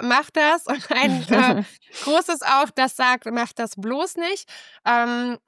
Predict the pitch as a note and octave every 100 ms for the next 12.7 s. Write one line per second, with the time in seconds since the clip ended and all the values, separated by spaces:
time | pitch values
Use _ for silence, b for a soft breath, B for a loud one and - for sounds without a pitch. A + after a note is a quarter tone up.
0 | A3+ B3+ B3+ C4 - B3 C4+ C#4+ B3 -
1 | B3+ B3 C4 C4+ D4 D4 C#4 B3+ A#3+ B3
2 | A#3+ A#3+ A3 G3+ D#4 D#4+ A#3+ A#3 A3+ A3+
3 | A3+ A#3 A3+ A3 A#3+ A3 - A3+ - B3
4 | C4 A#3 A3+ A3+ B3+ A#3+ - - A3+ A3+
5 | A3+ B B B B B3 B3 - C4 C#4+
6 | C#4+ C4 - B3+ B3+ C#4 C4 C4 C4 C4
7 | B3 B3 - C4+ B3 B3 C4 B3+ C4+ C4
8 | B3 C4 - C4 A#3+ B3 D#4+ D#4 B3+ B3
9 | A#3 A3+ A#3 A#3 G#3+ A3 B3+ C4 C#4+ D4
10 | C#4+ B3 B3 - A3+ B3 C4 - B3 -
11 | C4 - G#3+ B3+ - B3+ B3+ - A#3+ C4+
12 | A3+ B3+ D#4 A3 A3 B3